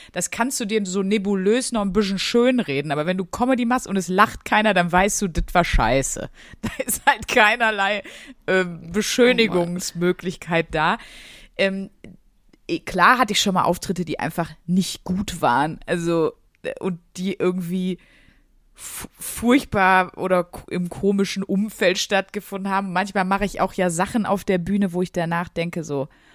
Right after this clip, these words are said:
Speaker 1: „Oh Gott, das hast du jetzt aber nicht wirklich gesagt oder gemacht“ oder so.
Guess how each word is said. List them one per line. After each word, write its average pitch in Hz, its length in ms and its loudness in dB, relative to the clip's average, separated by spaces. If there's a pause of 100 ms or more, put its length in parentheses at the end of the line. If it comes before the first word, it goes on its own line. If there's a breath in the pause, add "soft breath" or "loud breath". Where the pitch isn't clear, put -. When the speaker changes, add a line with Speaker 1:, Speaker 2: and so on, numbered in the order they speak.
(640 soft breath)
Speaker 1:
„Oh 156 200 -8
Gott, 175 260 -8
das 156 220 -10
hast - 200 -4
du - 60 -14
jetzt - 240 -16
aber 165 200 -16 (100)
nicht 160 540 -12
wirklich - 600 -14
gesagt 160 640 -12
oder 117 220 -4
gemacht“ 151 640 -4
oder 185 300 2
so. 196 300 -6